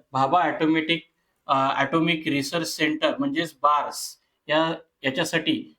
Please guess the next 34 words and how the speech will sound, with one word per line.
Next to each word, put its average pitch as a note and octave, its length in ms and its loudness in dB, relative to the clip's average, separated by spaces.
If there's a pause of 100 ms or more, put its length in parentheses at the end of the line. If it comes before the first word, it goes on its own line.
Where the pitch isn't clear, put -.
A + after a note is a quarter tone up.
ही D#3 480 0
रिक्रूटमेंट D#3 640 0
आहे. D3+ 380 0
खूप D#3+ 280 -12
चांगली D3 300 0
सुवर्ण D#3 360 0
संधी C#3 340 -6
आहे. C#3+ 320 -4 (400)
या D#3 340 2
फेलोशिप D3+ 360 -2
संदर्भामधले D4+ 880 0
सर्व D#3 360 -2
डिटेल्स D3+ 580 -2 (300)
आजच्या C#3 300 0
व्हिडिओमध्ये D3 480 2
आज C#3 100 -2
आपण D3 240 -12
पाहणार C3+ 320 0
आहोत. C3+ 220 -6
पण C#3+ 220 -16
त्या C#3+ 160 0
अगोदर C3+ 300 -4 (360)
आपला C3+ 200 -2
चॅनल D3 380 0
जर D#3 180 2
कोणी D3+ 220 -4
सबस्क्राईब D#3 560 -4
केला C3+ 180 -2
नसेल C3 360 -4 (340)
तर C3+ 60 -4
आपला C3+ 240 -2
चॅनल C#3+ 340 0
लगेच C#3 380 -2
सबस्क्राईब - 380 -4